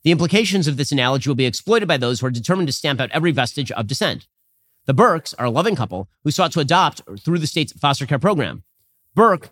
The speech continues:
Mister Burke, deployed to Iraq as a Marine. Missus Burke is a former paraprofessional for kids with special needs."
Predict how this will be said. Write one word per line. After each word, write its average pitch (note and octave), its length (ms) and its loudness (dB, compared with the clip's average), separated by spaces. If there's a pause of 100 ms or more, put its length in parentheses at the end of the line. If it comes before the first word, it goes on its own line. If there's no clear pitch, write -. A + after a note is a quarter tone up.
(240)
Mister F3 220 2
Burke, A#2+ 300 -4
deployed F#3 360 0
to F3 60 0
Iraq D3+ 260 2
as C#3 100 -6
a C#3 40 -2
Marine. C3 460 0 (320)
Missus F3 240 0
Burke F3+ 240 0
is C3+ 60 -2
a C3 40 -4
former F3+ 240 -2
paraprofessional D#3+ 640 0
for C#3+ 120 -4
kids D#3+ 160 -2
with C3+ 100 -2
special D3+ 300 -2
needs." D3 400 -2